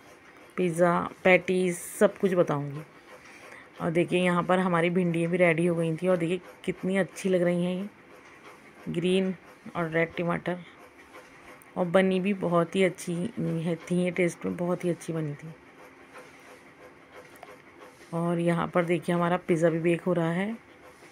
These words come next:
आप जब भी भगोने में पिज़्ज़ा बनाएं तो बहुत ध्यान से बनाएं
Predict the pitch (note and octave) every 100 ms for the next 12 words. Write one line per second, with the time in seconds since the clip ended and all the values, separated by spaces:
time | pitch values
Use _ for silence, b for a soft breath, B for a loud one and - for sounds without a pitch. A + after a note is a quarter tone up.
0 | B B B B - - E3+ F#3 F#3 F3+
1 | F3+ G3+ F#3 F3 F3+ E3+ F#3+ F#3+ E3+ F3
2 | F3 E3+ E3 F3+ G3+ F3 F3 F#3 - F3
3 | F3 E3+ F3 E3 D3